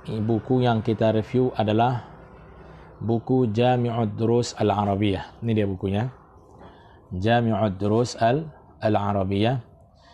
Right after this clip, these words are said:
Ini dikarang oleh seorang ulama yang bernama Syekh Mustafa Ghalayini. Beliau adalah seorang ulama yang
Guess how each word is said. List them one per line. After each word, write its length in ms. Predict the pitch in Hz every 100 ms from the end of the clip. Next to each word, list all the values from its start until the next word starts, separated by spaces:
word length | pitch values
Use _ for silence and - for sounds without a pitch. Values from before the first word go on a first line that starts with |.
| - _
Ini 200 | 110 127
dikarang 400 | 127 113 117 123
oleh 160 | 113 117
seorang 400 | - 110 104 104
ulama 500 | 104 104 123 139 - -
yang 200 | 107 104
bernama 760 | 101 101 104 113 120 123 120 - - _ 104
Syekh 460 | - - 131 127 - - _ _ _ - - _ -
Mustafa 720 | 98 - 113 104 113 113 107
Ghalayini. 920 | 107 107 117 113 113 117 123 123 85 - - - - _ - - - - -
Beliau 240 | 110 110
adalah 160 | 110 104
seorang 320 | 110 104 98
ulama 480 | 101 98 113 143 - - - - - - - - - - - - - - - -
yang 640 | 113 120 127 135 135 135